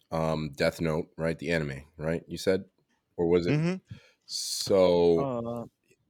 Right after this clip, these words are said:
Speaker 2: For the most part, we
Speaker 3: yeah.
Speaker 2: haven't finished
Speaker 1: Was
Speaker 2: it,
Speaker 1: Death
Speaker 2: you know?
Speaker 1: Note,
Speaker 3: Yeah.
Speaker 1: well, well, as far as you have seen in the anime and the live action show, was Death Note, um, an adaptation of the anime? Because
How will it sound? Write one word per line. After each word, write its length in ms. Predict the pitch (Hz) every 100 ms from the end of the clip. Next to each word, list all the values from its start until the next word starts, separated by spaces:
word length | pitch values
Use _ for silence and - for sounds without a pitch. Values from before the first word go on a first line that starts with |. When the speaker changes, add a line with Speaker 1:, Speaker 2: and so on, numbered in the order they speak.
| -
Speaker 2:
For 120 | 120
the 80 | 123
most 280 | 123 110
part, 160 | - -
we 100 | -
Speaker 3:
yeah. 40 | 107
Speaker 2:
haven't 260 | 110 101
finished 360 | - 101 87 98
Speaker 1:
Was 180 | 101 -
Speaker 2:
it, 60 |
Speaker 1:
Death 220 | 107 120
Speaker 2:
you 60 | 120
know? 220 | 117 120
Speaker 1:
Note, 120 | 117 117
Speaker 3:
Yeah. 120 | 107 - 101
Speaker 1:
well, 240 | 101 104
well, 200 | 95 101
as 200 | 98 98
far 240 | - 113
as 140 | 123 110
you 100 | 110
have 200 | 104 87
seen 280 | - 95 90
in 80 |
the 180 | 85 80
anime 300 | 82 82 82
and 360 | 82 80 - 78
the 60 |
live 240 | 76 78 78
action 260 | 78 -
show, 200 | - 82
was 200 | 76 78
Death 300 | - 82 82
Note, 340 | 85 82 80 - -
um, 440 | 78 76 73 73 -
an 140 | 82 -
adaptation 1000 | 82 82 80 78 - 90 87 127 139 139 _ -
of 220 | 107 110
the 180 | 120 101
anime? 460 | 120 123 131 143 _ _ _
Because 500 | - 92 92 87 82